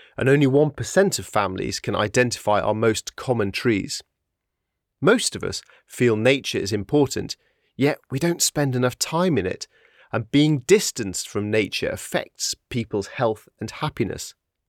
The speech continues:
The lake had been made by flooding an old gravel quarry. It was secured as fiercely as a prison, but looked lovely through the chain link fencing. A few fishermen sat around the shore,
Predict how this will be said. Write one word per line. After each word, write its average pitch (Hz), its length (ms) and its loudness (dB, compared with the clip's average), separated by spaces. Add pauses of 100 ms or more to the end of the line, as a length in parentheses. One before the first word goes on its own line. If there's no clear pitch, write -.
(880)
The 147 80 2
lake 160 400 2 (220)
had 107 120 -8
been 120 180 2
made 110 320 2
by 101 140 0
flooding 120 480 0
an 98 80 0
old 131 460 2
gravel 113 400 -2
quarry. 90 440 -2 (580)
It 123 80 2
was 127 180 0
secured 185 600 2
as 104 120 -4
fiercely - 500 2
as 143 100 0
a 139 60 -2
prison, 104 380 -4 (360)
but 151 120 4
looked 196 180 4
lovely 147 460 2
through 113 220 0
the 95 60 0
chain 107 440 0
link 104 180 -2
fencing. 98 480 -4 (920)
A 117 60 -4
few 196 240 0
fishermen 104 540 -4
sat - 360 -2
around 101 260 -2
the 98 100 -4
shore, 87 380 -4